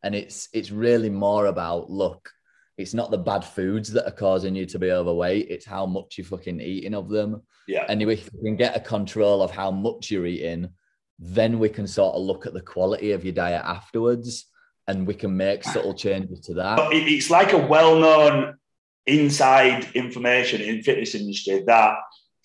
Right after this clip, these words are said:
Speaker 2: you can kind of pretty much get away with eating what you want as long as you look after your calories, and it's the amounts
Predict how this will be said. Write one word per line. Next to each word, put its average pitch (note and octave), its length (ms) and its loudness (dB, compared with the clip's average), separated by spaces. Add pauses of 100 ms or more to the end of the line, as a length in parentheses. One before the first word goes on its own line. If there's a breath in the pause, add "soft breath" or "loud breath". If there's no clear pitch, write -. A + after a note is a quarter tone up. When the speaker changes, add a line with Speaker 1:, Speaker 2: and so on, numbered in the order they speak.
(180)
Speaker 2:
you - 60 -20
can - 120 -18
kind B2+ 200 -4
of G#2+ 120 -12
pretty B2+ 200 -6
much A#2+ 260 -8
get - 180 -4
away A2 200 -2
with A2+ 120 -4
eating A2+ 260 -6
what A#2+ 180 0
you A2+ 80 -2
want B2 380 0
as A2 160 -4
long A#2 540 2
as A2+ 400 0
you A2+ 80 -2
look A2+ 160 -2
after A#2 200 -2
your A#2 100 -2
calories, B2 400 2
and A2 100 0
it's - 120 -10
the G#2+ 100 -6
amounts A#2+ 720 -2